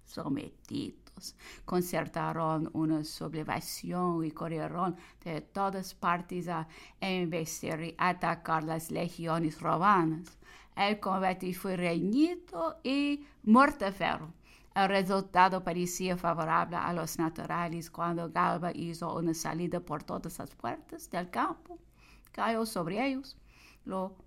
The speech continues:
puso en derrota y les mató más de diez mil hombres. A pesar de esta gran ventaja, los romanos no se creyeron seguros en un país tan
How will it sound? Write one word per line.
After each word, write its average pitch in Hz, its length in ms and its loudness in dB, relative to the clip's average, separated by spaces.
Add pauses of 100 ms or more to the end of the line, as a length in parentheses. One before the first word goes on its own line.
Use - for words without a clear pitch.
puso 170 640 -2
en 165 160 0
derrota 165 680 0
y 170 160 -4
les 165 240 -4
mató 165 520 -2 (320)
más 180 280 2
de 151 120 -4
diez 170 360 0
mil 156 140 2
hombres. 151 480 -4 (360)
A 160 220 -2
pesar 175 480 2
de 170 220 0
esta 175 300 -2
gran 180 320 2
ventaja, 180 560 2
los 170 320 -2
romanos 180 640 2
no 180 140 0
se 175 240 -6
creyeron 170 520 -2
seguros 175 920 -4
en 175 300 0
un 160 140 0
país 180 480 -4
tan 175 260 0